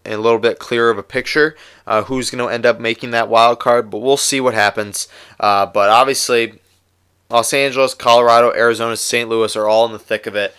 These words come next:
uh, right now to get, and the Phillies. I'd throw the Phillies in there, I think, even though they've cooled off a little bit.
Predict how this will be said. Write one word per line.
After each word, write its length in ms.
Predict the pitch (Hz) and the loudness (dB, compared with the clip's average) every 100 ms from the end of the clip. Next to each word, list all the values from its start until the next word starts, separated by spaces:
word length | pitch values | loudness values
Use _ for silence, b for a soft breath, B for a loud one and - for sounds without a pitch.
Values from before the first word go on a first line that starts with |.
| b b b | b b b
uh, 220 | 95 98 | -2 0
right 240 | 101 110 104 | 2 0 0
now 200 | 107 104 | -2 -4
to 160 | - | -8
get, 400 | 101 110 101 - b b | -6 -4 -4 -6 b b
and 220 | - 185 | -2 0
the 40 | 240 | 0
Phillies. 340 | - 151 143 | 4 6 6
I'd 120 | 196 | 4
throw 140 | 240 262 | 2 0
the 80 | 214 | 0
Phillies 380 | 165 151 135 | 4 4 4
in 80 | 127 | -2
there, 140 | 123 123 | -2 -2
I 60 | |
think, 160 | 120 131 | -2 -8
even 180 | 135 127 | -10 -6
though 100 | 120 | -4
they've 200 | 120 - | -4 -4
cooled 220 | 123 113 | -4 2
off 220 | 107 101 | 2 0
a 20 | |
little 240 | 95 98 90 | -6 -6 -6
bit. 260 | 73 67 | -8 -10